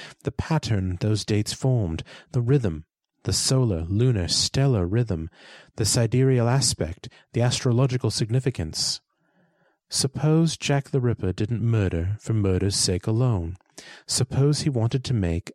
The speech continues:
a sacrifice." "What kind of a sacrifice?" Sergei shrugged. "It is said that if you offer blood to the dark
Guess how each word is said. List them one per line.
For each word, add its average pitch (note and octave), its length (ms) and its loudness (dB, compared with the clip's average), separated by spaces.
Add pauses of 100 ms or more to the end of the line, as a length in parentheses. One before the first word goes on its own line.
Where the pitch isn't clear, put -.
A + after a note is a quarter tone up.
a - 60 -6
sacrifice." - 1200 -2 (1000)
"What G2 280 -2 (320)
kind D3 360 0
of F#2 60 -2
a F2 60 0
sacrifice?" E2+ 800 -4 (1200)
Sergei F2+ 540 0
shrugged. E2 560 -2 (420)
"It - 220 -2
is F3+ 120 2
said A2 360 0
that G2+ 120 -2
if G#2+ 120 -2
you A#2+ 120 2
offer B2+ 260 2
blood G#2+ 360 0
to A#2+ 80 -4
the A2+ 100 -2
dark G2+ 360 -2